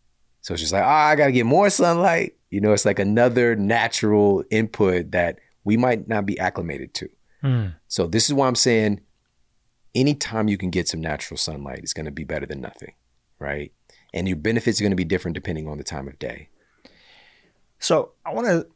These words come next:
Speaker 2: use that as a jump off point to some of the mindset piece around it. You know, that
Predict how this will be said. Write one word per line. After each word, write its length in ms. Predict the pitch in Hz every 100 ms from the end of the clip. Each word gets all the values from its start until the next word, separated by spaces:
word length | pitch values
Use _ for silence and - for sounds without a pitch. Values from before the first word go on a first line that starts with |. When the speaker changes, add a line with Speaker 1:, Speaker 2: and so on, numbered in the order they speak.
| _ _ _ _ _ -
Speaker 2:
use 380 | 135 175 208 147
that 220 | 170 165
as 120 | 127
a 40 |
jump 300 | 113 143 160
off 200 | 165 147
point 260 | - 139 135
to 100 | 123
some 160 | - 151
of 60 |
the 60 | 123
mindset 680 | 107 113 139 147 - 131 -
piece 300 | 139 131 123
around 260 | 127 135
it. 100 | 117
You 100 | 131
know, 180 | 147 120 113
that 400 | 113 156 175 -